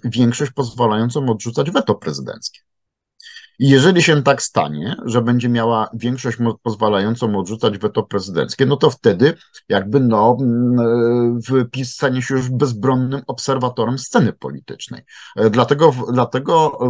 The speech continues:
w moim przekonaniu Donald Tusk okazał się być całkiem dobrym rozgrywającym, znacznie lepszym niż, niż sądziłem, że jest.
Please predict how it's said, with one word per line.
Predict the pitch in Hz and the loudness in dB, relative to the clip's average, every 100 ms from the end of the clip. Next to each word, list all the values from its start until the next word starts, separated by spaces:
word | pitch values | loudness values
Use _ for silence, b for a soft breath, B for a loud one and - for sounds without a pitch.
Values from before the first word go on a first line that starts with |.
| 110 | 0
w | |
moim | 123 151 | 0 -2
przekonaniu | - 147 - 120 110 120 131 147 143 | -6 -8 -2 0 2 2 0 -2 -2
Donald | 113 123 143 127 - - | 0 2 2 -2 -8 -8
Tusk | 113 143 - | -6 -4 -4
okazał | 120 117 117 135 | -2 -2 0 0
się | 127 | 0
być | 120 110 | -2 -4
całkiem | - 139 190 147 | -2 -2 0 2
dobrym | 160 139 147 | 2 2 0
rozgrywającym, | 127 120 113 101 101 - 202 | 0 -2 -2 0 0 -2 -6
znacznie | 143 139 135 120 | -4 -4 -4 -2
lepszym | 110 - 214 165 | -2 -2 -4 -2
niż, | 151 - | -4 -6
niż | 139 131 | -4 -2
sądziłem, | 143 123 127 127 | 0 0 0 -2
że | 107 | -2
jest. | 82 - - | -6 -10 -20